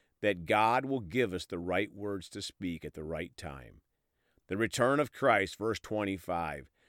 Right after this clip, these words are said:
"There will be signs attesting miracles in the sun and moon and stars and on the earth. There will be distress and anguish among nations,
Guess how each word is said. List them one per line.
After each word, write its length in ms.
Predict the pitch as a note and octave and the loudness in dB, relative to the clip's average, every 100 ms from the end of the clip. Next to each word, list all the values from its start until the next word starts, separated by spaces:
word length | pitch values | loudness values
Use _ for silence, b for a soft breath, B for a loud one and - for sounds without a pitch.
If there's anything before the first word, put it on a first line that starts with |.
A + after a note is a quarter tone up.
| _ - | _ 4
"There 120 | C3 | 4
will 80 | C#3 | 4
be 120 | A#2 | 2
signs 560 | - C#3 D3 C3 G2 | 0 2 4 2 0
attesting 640 | G2+ - D3+ D3+ - D3 B2+ | -4 0 0 0 -2 0 2
miracles 480 | C3+ D3 B2 G2 F#2 | 2 2 0 -4 -4
in 120 | G2+ | -6
the 60 | |
sun 500 | F#2 - C#3+ C3+ F2 D#2+ | -6 0 2 2 0 -4
and 160 | F#2 | -4
moon 380 | F#2 B2 D#3 A#2 | 0 4 4 4
and 140 | F2+ E2+ | 0 -4
stars 600 | - C3+ C3 F#2+ D#2+ - _ _ | 0 4 6 4 0 -12 _ _
and 140 | F2 F#2+ | -2 0
on 220 | G2+ A2+ | 2 0
the 140 | A#2 - | -2 -2
earth. 320 | G2 D2+ _ _ _ _ - | -4 -4 _ _ _ _ 2
There 120 | B2+ | 6
will 80 | C#3+ | 6
be 120 | C3+ | 4
distress 680 | A2+ G#2+ - D3+ E3 A#2+ - | 2 -2 0 6 6 6 -2
and 140 | F#2+ - | -8 -4
anguish 480 | B2+ D3+ D3 D3 - | -2 0 -2 -2 -2
among 380 | G#2 F2+ E2+ | -2 -2 -2
nations, 560 | F2 D#3+ E3+ E3+ E3+ - | 0 0 0 -4 -6 -8